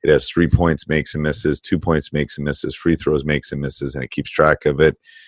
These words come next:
It does kind of a hierarchy and keeps track of it for them. So if, if, it, if they're doing well, it's green. If they're doing not as well, it's red. Um, so again, I'll put that down in the show notes for you, um, so you can find that, download it, use it, share it.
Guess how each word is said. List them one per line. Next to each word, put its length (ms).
It 80
does 200
kind 200
of 60
a 80
hierarchy 920
and 160
keeps 220
track 260
of 80
it 100
for 120
them. 380
So 280
if, 160
if, 140
it, 160
if 140
they're 180
doing 240
well, 260
it's 140
green. 480
If 120
they're 100
doing 400
not 220
as 160
well, 220
it's 160
red. 400
Um, 420
so 160
again, 320
I'll 140
put 180
that 160
down 180
in 60
the 40
show 240
notes 240
for 220
you, 220
um, 180
so 140
you 40
can 120
find 400
that, 240
download 420
it, 120
use 320
it, 200
share 340
it. 100